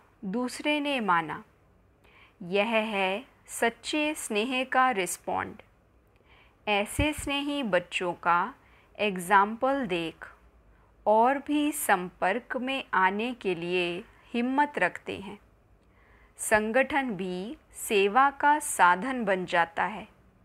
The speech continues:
जहाँ माया देखती है कि इनकी यूनिटी अच्छी है, घेराव है, तो वहाँ आने की हिम्मत नहीं रखती। एकमत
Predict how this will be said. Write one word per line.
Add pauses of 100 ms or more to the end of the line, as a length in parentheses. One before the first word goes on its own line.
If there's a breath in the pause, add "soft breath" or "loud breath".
(680 soft breath)
जहाँ
माया
देखती
है (420 soft breath)
कि
इनकी
यूनिटी
अच्छी
है, (720)
घेराव
है, (680 soft breath)
तो
वहाँ
आने
की
हिम्मत (220)
नहीं
रखती। (960 soft breath)
एकमत